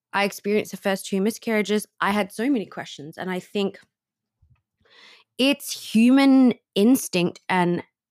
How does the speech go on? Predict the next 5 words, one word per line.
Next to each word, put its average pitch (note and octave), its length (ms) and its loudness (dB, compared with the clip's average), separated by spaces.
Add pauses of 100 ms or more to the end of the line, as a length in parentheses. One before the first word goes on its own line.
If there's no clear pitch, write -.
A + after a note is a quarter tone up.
(160)
second G#3+ 580 -2
nature F3 460 -6
to - 220 -8
ask E3+ 300 -2 (100)
why. D#3+ 600 -2